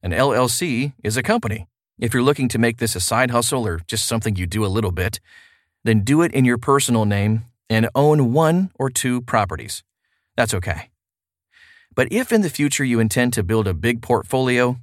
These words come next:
set up an L L C. Operate as a business. Do it now, five years before you get to that point. Moving properties out of your personal name and into an L L C is not easy. It's doable, but difficult.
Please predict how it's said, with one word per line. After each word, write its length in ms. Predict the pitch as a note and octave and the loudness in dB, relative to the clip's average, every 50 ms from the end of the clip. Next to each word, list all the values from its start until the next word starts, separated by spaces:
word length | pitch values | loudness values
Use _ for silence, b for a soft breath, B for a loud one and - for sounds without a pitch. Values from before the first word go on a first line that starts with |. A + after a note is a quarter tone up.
| - _ | -12 _
set 200 | - - A3+ A3+ | -6 -4 -2 -2
up 120 | F#3 - | -2 0
an 100 | C#3 A#2+ | 0 0
L 160 | G#2 A#2 A#2+ | 2 2 2
L 140 | E2 F#2+ G2+ | 0 0 0
C. 300 | F#2+ - - C#2+ - F2+ - b b b b b b b - | -2 -2 -6 -8 -10 -12 -16 b b b b b b b -4
Operate 420 | - B2 C3 B2 A#2+ A#2+ C3+ C3+ | -2 -2 0 0 0 0 0 0
as 200 | - G#2+ A2+ G2 | 0 -2 -2 -2
a 40 | F#2+ | -2
business. 520 | E2+ A#2 B2+ A#2+ A2 F#2+ F2+ - - - - _ G2+ | -2 -2 -2 -2 -2 -4 -6 -6 -8 -12 -14 _ -6
Do 160 | A2 B2 D3 | -2 -2 -2
it 80 | D#3 | -2
now, 440 | - D#3 D3 C3 A2 E2 D2+ E2 - b b b b b b b | 0 0 0 0 0 -2 -4 -8 -14 b b b b b b b
five 340 | - - A2 B2 C#3 C#3+ D3+ | -2 0 2 2 2 0 0
years 420 | E3 D#3 A2+ F2+ E2 - - - - | 0 0 0 0 -2 -4 -6 -8 -8
before 280 | F2+ F#2 - A2 A2+ | -10 -6 -4 -2 0
you 140 | A2+ A#2 A2 | 0 0 0
get 160 | A#2+ B2 - | -2 -2 -2
to 80 | - A#2 | -2 0
that 180 | A2 A2+ G#2 | 0 0 0
point. 400 | - - B2+ A2+ F2+ E2 - - b b b b b b b b b b b - | 0 0 0 0 0 -2 -6 -12 b b b b b b b b b b b 0
Moving 320 | A#2+ C#3 C#3 D3 C#3 B2+ | 2 2 4 2 0 0
properties 540 | A#2+ - C3+ C3+ A#2+ - B2 A#2+ A#2+ A2+ - | 0 2 2 2 2 0 -2 -2 -2 -2 -2
out 160 | A2 A#2 B2+ | 0 0 0
of 80 | B2+ A#2+ | 0 0
your 120 | A2+ G#2+ | -2 -2
personal 440 | F#2+ - C3+ C3 B2 - C3 B2+ A#2+ | -2 0 0 0 0 0 0 0 0
name 240 | A#2+ A2+ A#2 A#2 A2 | 2 2 2 2 2
and 140 | G2+ F#2 - | 0 0 -2
into 400 | - B2 C3+ C3 B2 - B2+ A#2+ | -2 0 0 0 -2 0 0 0
an 80 | A#2 | 0
L 200 | - - A2+ A2 | 2 2 0 0
L 160 | F2+ F2 G#2 G#2 | 0 0 0 -2
C 320 | - - - D#3 F3+ E3+ | -2 -2 -4 -4 -2 -2
is 200 | C3 A#2 - - _ - | -2 -2 -4 -8 _ -2
not 340 | C3+ C#3 D#3+ E3+ F3 F3 | 0 2 2 2 2 2
easy. 460 | F#3+ G3+ G#3 G3 F3+ E3+ C#3+ G#2+ F#2 - _ _ _ _ _ _ _ - | 0 0 -2 -2 -2 -2 -2 -2 -4 -8 _ _ _ _ _ _ _ -6
It's 140 | - - | -4 -4
doable, 600 | - C4+ D4+ D4+ - G#3+ G#3+ C3 F#3 G#3+ G#3 D#3 | -4 -2 -2 0 0 0 0 0 0 0 -2 -4
but 180 | C#3 D3 E3 A#3 - _ _ _ _ _ | -4 -6 -6 -6 -8 _ _ _ _ _
difficult. 560 | - G3+ D4 - - - - F#2+ F2 - - | -6 -6 -4 -2 -4 -4 -4 -6 -10 -10 -14